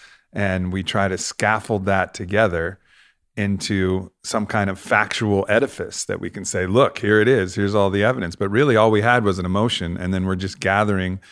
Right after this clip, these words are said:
s-, through our own selection bias, all of the different beams and panels and things to make this thing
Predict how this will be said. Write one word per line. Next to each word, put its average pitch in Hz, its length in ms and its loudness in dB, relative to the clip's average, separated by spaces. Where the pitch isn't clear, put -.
s-, - 140 -10
through 117 240 2
our 104 120 8
own 104 200 2
selection 101 480 0
bias, 87 360 0
all 101 340 2
of 95 120 -4
the 95 100 0
different 98 440 -2
beams 110 520 2
and 92 240 -4
panels 117 480 2
and 92 140 -4
things 90 260 -4
to - 80 -4
make 98 240 -2
this 95 220 -4
thing 92 320 -4